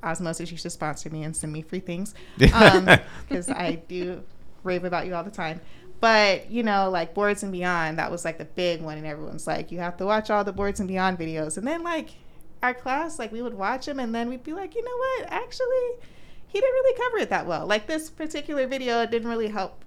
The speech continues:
Speaker 1: for me.
Speaker 2: Yeah.
Speaker 1: So then going to another resource that might not be as popular, like physio is
Speaker 2: Hmm.
Speaker 1: gaining some traction in our class, especially in the organ systems. And so that's kinda like a,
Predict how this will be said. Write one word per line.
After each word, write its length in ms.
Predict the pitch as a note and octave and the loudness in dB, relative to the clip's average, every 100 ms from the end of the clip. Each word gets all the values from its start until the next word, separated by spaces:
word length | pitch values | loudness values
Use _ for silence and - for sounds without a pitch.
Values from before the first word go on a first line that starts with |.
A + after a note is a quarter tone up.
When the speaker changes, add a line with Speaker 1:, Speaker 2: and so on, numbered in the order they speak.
| - | -10
Speaker 1:
for 120 | F#3+ F3+ | -6 -4
me. 80 | - | -6
Speaker 2:
Yeah. 140 | - | -8
Speaker 1:
So 240 | - G#3 | -4 -2
then 260 | A3 A#3 A3+ | 0 0 0
going 340 | A3 A3+ A#3 A#3 | 0 0 0 -2
to 140 | A3+ | -2
another 340 | G#3+ G#3 G3+ | 0 0 0
resource 440 | F#3+ F#3+ E3+ F#3+ - | -2 -2 -2 -4 -2
that 140 | F#3+ | -2
might 200 | F#3 F3+ | -2 -2
not 180 | F3+ - | -4 -6
be 160 | F3+ F3 | -4 -4
as 120 | F3 | -4
popular, 640 | - D#3+ E3 F3 F3+ F#3 | -4 -4 -4 -2 0 0
like 220 | D#3+ D#3 | -2 -6
physio 600 | - F#3 F#3 G3 F3+ F3 | -4 -4 -2 -2 0 0
is 360 | F3 F3 - - - | 0 -2 -6 -6 -6
Speaker 2:
Hmm. 140 | G2+ - - - - - | -4 -4 -6 -10 -14 -4
Speaker 1:
gaining 320 | F#3 F3+ F3+ | -2 -2 -4
some 200 | G3 F#3+ | -6 -8
traction 540 | - E3+ D#3+ - F#3+ | -4 -2 -2 -6 -6
in 120 | F#3+ | -4
our 140 | F#3+ F#3+ | -4 -6
class, 460 | G#3+ F#3 G3 G#3 | -2 0 0 -2
especially 840 | F3 - D#3 D#3+ - F3 F3+ F#3+ F#3+ - - - - | -6 -8 -8 -8 -8 -4 -4 -4 -6 -10 -12 -12 -10
in 120 | G3+ | -8
the 140 | G3 - | -8 -2
organ 340 | G3 G3 G#3+ | -2 0 -2
systems. 640 | A3 G#3+ - G#3+ A3 G#3+ | -2 -2 0 2 2 -2
And 260 | - F3 F3 | -4 -6 -4
so 440 | - F3 E3+ E3+ E3+ | -2 0 0 0 0
that's 240 | E3 E3 | -2 -4
kinda 260 | - E3+ E3 | -6 -6 -4
like 200 | E3 D#3+ | -4 -4
a, 280 | D#3+ E3 | -4 -4